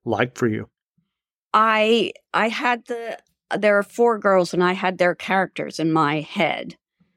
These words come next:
Speaker 2: And I started to write. I knew somebody was going to die. I didn't know who was going to die or who would be the author of that death, so to speak. So I just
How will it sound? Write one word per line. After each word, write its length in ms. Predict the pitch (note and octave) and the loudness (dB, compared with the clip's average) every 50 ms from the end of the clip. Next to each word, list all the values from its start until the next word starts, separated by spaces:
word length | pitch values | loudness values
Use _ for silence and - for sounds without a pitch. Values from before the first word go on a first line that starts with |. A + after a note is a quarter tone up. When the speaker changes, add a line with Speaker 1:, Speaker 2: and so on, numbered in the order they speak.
| _ _ _ _ _ - | _ _ _ _ _ -2
Speaker 2:
And 240 | E3+ E3+ D#3+ E3+ D3 | 0 2 2 2 0
I 160 | - D#3 E3+ | 0 -2 -2
started 460 | E3 - - - G3 F#3+ F#3+ F#3 - | -2 -4 -2 2 2 4 2 2 0
to 100 | - E3 | -6 -2
write. 300 | D#3 F#3 F3 E3 - - | 0 0 0 2 0 0
I 100 | D3+ F3+ | 0 0
knew 380 | F#3 F#3+ G3+ G#3+ A3+ A3+ A3 G#3+ | 2 2 2 2 2 2 2 0
somebody 880 | G3+ - - - - A#3+ G#3+ G#3 G#3 G3 F#3 F#3 F3+ E3+ E3+ E3 D#3+ | 0 -2 -6 -4 0 2 2 2 2 2 0 2 2 2 2 2 2
was 280 | D3+ D3 D#3+ D#3+ D3+ D#3 | 0 -2 -6 -6 -6 -6
going 360 | - E3 E3 D#3+ D#3 D#3 C#3+ | -2 0 0 0 0 -2 -6
to 140 | - - E3 | -6 -10 -8
die. 580 | - - D#3+ D#3 B2 G#2+ - - - F3 G3 - _ _ _ _ | -2 0 0 0 0 -2 -4 -6 -8 -8 -10 -10 _ _ _ _
I 80 | D#3 E3+ | -4 -2
didn't 280 | E3 F3+ F3+ C#3+ G#2 | 0 0 0 2 2
know 200 | D#3+ E3 D#3+ E3 | 2 2 2 2
who 400 | E3+ - G#3+ G#3 G3+ F#3 F#3 F#3 E3+ - | 0 2 4 4 6 6 4 4 2 0
was 320 | D3 F3 F#3+ F#3+ F#3 F3 | 2 2 4 4 2 0
going 220 | - E3 E3 D#3 - | 0 0 0 0 -2
to 100 | - D#3 | -4 -4
die 400 | D3+ D3 C#3+ C#3+ C#3+ D3 C#3 - | 0 2 4 4 4 4 2 0
or 260 | - C#3 D3 C#3 D3 | 0 -2 -2 -2 -2
who 220 | D#3 - F3 F3 E3 | 0 2 4 4 4
would 400 | D3 D3+ D#3+ D#3 D#3 D3+ - - _ _ _ _ _ _ _ _ - | 2 2 0 0 0 -2 -4 -12 _ _ _ _ _ _ _ _ -6
be 160 | D#3 D3+ D3+ | -6 -6 -2
the 180 | - D3 D3 | -2 0 2
author 420 | - C#3+ F#3+ F3+ - - C#3 C3 D3 | 4 4 2 2 -2 -6 -8 -8 -8
of 120 | C#3+ - | -8 -6
that 280 | - D3 - - - _ | -4 -4 -4 -6 -6 _
death, 300 | - D#3+ - D#3+ G#3+ - - - _ | -4 -2 -2 -2 -4 -4 -8 -16 _
so 200 | - - D3+ C#3 | -8 -4 -4 -4
to 80 | - - | -4 -4
speak. 400 | - - - D3 D3+ D#3 - _ _ _ _ _ _ _ _ _ _ _ | -6 -2 0 0 0 0 -2 _ _ _ _ _ _ _ _ _ _ _
So 500 | - - - - G3 F#3 F#3 F3+ F3+ - - | -8 -6 -2 2 2 4 4 4 4 2 2
I 180 | - E3+ F3+ F#3+ | 0 0 0 0
just 380 | - G#3 A3+ - - - - | -2 -2 -4 -4 -6 -10 -14